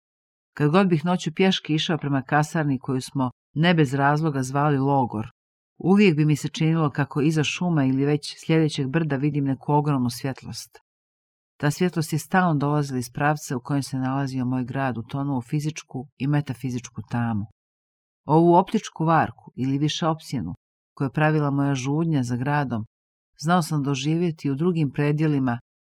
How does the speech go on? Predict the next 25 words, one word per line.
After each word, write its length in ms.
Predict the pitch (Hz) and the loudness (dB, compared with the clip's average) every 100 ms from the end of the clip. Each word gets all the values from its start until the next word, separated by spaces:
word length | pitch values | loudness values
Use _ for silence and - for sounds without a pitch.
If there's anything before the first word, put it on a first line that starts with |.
| _ - | _ -2
gdje 120 | 143 | 2
nije 220 | 165 185 | 4 2
bilo 220 | 151 156 | 4 2
nikakvog 480 | 147 160 156 151 135 | 2 -2 -4 -4 -2
naselja 520 | 135 135 - 139 113 | 0 0 -2 -6 -6
u 40 | 104 | -6
blizini. 440 | 117 117 135 113 _ _ _ _ _ _ _ _ _ _ _ _ - | -8 -6 -8 -8 _ _ _ _ _ _ _ _ _ _ _ _ -12
Svjetlost 540 | - 170 165 143 - | -2 -2 0 -6 -6
je 100 | 147 | -10
postojala 640 | - 160 - - 156 139 135 | -4 -4 -4 -8 -6 -6 -4
i 120 | - 135 | -4 -2
bila 220 | 143 151 | 0 0
je 80 | 127 | -2
stvarna 600 | - - 156 147 123 120 | -6 0 2 2 0 -2
na 160 | 127 | -2
zaleđenim 580 | 127 143 147 135 135 127 | -2 -2 -2 0 -2 -2
oranicama 640 | 127 131 135 139 - 139 127 | -2 -2 0 -2 -4 -4 -4
prekrivenim 600 | - 127 151 143 139 127 | -8 -8 -4 -2 -2 -4
snijegom 520 | - 151 143 123 120 | -4 -2 -2 0 -4
preko 260 | 127 120 117 | -4 -10 -6
kojih 340 | 139 135 - | -4 -4 -4
je 60 | 123 | -4
britki 420 | 147 156 - 135 | -2 -4 -6 -4
noćni 340 | 143 143 135 | -2 -2 -2
vjetar 320 | 127 147 131 | -2 -2 -4